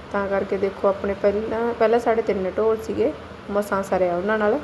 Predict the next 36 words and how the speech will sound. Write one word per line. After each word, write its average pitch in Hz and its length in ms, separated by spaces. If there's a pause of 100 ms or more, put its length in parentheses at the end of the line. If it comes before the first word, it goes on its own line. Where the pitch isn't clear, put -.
(1160)
ਚਲੋ 202 300
ਹਨਾ 208 200
ਵੀ 214 120
ਇਹ 220 80
ਚਾਰ 208 260
ਕੁ 202 120
ਗੱਟੇ 196 260
ਪੁਰਾਣੀ 196 320
ਕਣਕ 190 300
ਦੇ 196 80
ਨਿਕਲ 185 360
ਆਏ 208 160
ਸੀ, 220 200
ਉਹ 233 140
ਆਪਾਂ 233 260
ਨੇ 208 60
ਹੁਣ 185 240
ਲੇਟੀ 180 280
ਦੇ 180 100
ਲਾ 185 140
ਲਈ। 226 140 (1700)
ਤੇ 202 300
ਇਹਦੇ 202 240
ਨਾਲ 233 160
ਹੀ 247 120
ਪਸ਼ੂ 214 400
ਵਧੀਆ 202 380
ਰਹਿੰਦੇ 180 340
ਨੇਗੇ। 214 280 (520)
ਤੇ 202 60
ਇੱਕ - 200
ਜਿਹੜੀ 190 240
ਆਪਾਂ 196 380
ਫੀਡ 196 320
ਬਣਾਉਣੇ 190 500
ਆ, 247 80